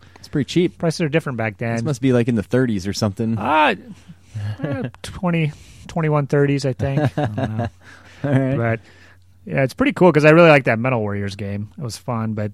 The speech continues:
Speaker 2: this has a lot more meat to it, and you can get
Speaker 1: Sure.
Speaker 2: pick, buy the different kind of guns you want. You have, like, different slots, and you can get different auxiliary weapons,
Speaker 1: All
Speaker 2: like
Speaker 1: right.
Speaker 2: flamethrowers, mine dispensers, and rockets,
Speaker 1: Sure.
Speaker 2: and everything else like that.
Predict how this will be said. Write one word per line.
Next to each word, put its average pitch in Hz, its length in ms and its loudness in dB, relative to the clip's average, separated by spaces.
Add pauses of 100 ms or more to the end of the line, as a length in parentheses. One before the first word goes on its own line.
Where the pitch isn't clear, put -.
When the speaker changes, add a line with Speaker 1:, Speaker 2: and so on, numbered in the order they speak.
Speaker 2:
this 127 160 -4
has 113 160 -4
a 107 40 -6
lot 113 200 0
more 117 180 0
meat 127 240 0
to 127 180 0
it, 123 160 2
and 120 80 -2
you 110 80 -4
can 117 120 -6
get 120 240 -2 (260)
Speaker 1:
Sure. 127 400 -6
Speaker 2:
pick, 185 140 2 (500)
buy 156 180 8
the 151 80 4
different 147 220 2
kind 135 120 4
of 123 60 -2
guns 131 240 0
you 127 100 0
want. 123 380 0
You 117 120 -2
have, 120 120 -2
like, 110 320 -6 (260)
different 131 340 -6
slots, 123 720 -2 (260)
and 110 220 -8
you 107 100 -4
can 110 340 -6 (920)
get 123 160 -2
different 123 280 -2
auxiliary 120 500 -2
weapons, 117 680 -4 (240)
Speaker 1:
All 156 80 -8
Speaker 2:
like 160 80 -4
Speaker 1:
right. 123 440 -6
Speaker 2:
flamethrowers, 113 880 -6
mine 110 280 -6
dispensers, 110 840 -10
and 104 200 -12
rockets, 107 480 -6
Speaker 1:
Sure. 123 40 -6
Speaker 2:
and - 80 -12
everything 110 300 -8
else 110 220 -10
like 113 200 -12
that. 113 200 -10